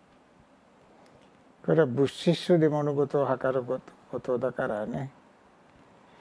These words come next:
<clears throat> これはデジタルで計算できるんですよね。ハートのお腹がいっぱいになるためにどれ、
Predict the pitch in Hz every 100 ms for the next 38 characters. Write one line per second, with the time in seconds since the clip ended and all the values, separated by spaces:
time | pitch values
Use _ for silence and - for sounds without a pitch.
0 | - - - - 165 165 131 - - -
1 | - 160 156 151 131 131 147 143 165 151
2 | 143 143 139 151 131 123 123 143 156 147
3 | 123 92 - - - 131 147 135 - -
4 | - - _ - 135 135 - 143 139 135
5 | 135 143 131 120 - 143 139 135 127 131
6 | 143 143 127 127 135